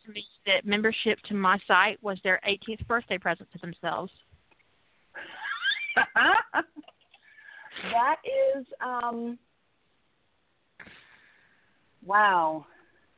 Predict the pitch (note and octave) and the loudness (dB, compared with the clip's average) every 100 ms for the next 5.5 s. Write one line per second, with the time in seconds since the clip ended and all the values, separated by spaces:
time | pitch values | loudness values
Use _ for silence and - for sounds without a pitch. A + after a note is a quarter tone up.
0 | _ E3+ G#3+ C#4 C#4 C#4 C#4+ - - E4 | _ 0 2 2 2 2 2 0 0 0
1 | C#4 F#3 - G3 B3+ - A#3+ C#4+ F4 A4 | 0 -4 -4 -6 -6 -8 -4 -2 -2 -2
2 | F4 F#4+ - F4+ E4+ D4+ C#4 D4 D4 C#4 | -2 -2 0 0 -2 -2 -2 -4 -8 -4
3 | C4 D#4+ B3+ A3 A3+ A3 G#3+ A3 A3+ A3+ | -4 -4 -8 -12 -12 -12 -12 -10 -10 -10
4 | A3 A3+ - G3+ A3 G3+ F3 F3+ F#3 F3 | -12 -14 -10 -10 -8 -10 -10 -12 -14 -16
5 | F3 D#3+ D#3+ F3+ | -14 -12 -12 -12